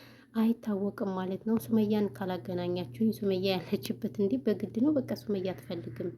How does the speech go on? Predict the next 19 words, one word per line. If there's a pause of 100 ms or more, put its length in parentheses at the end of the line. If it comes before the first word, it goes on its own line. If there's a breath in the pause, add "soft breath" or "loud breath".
(220)
እንዴ? (140)
ሱመያ
ካልፈለገችስ?
ምክንያቱም (560 loud breath)
አንተ
ብዙ
ሴቶች (100)
ጋር
እየሄድክ
ነው
እንዴ?
ምን
አስበህ
ነው?
ማንኛውም
ሴት
ቢሆን (540 loud breath)
ወንድ
ልጅ